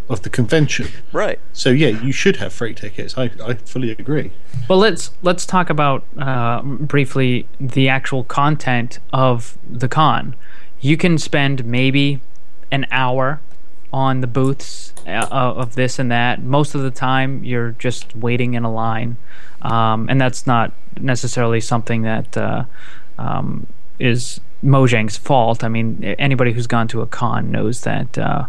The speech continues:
Speaker 3: a lot of it's waiting in lines for this or that or whatever. Especially, you know, if you go to something like, uh, E three or, or BlizzCon, like,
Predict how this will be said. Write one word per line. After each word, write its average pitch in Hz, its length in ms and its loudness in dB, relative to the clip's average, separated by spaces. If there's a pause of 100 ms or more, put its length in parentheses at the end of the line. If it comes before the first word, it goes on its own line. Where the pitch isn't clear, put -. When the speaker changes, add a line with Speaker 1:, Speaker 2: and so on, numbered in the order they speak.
(300)
Speaker 3:
a 131 80 2
lot 113 220 2
of 104 80 0
it's - 360 -2
waiting 110 340 2
in 101 120 0
lines 113 420 -2
for 120 260 0
this 113 320 0
or 110 100 2
that 110 320 0
or 123 140 -2
whatever. 120 340 0
Especially, 147 520 2 (280)
you 127 120 2
know, 120 120 2
if 113 100 -2
you 127 80 2
go 120 160 2
to 113 80 0
something 110 320 0
like, 107 220 -2 (180)
uh, 117 240 -2
E 127 200 0
three 117 420 2
or, 110 220 0
or 113 40 -2
BlizzCon, 110 680 0
like, 117 280 0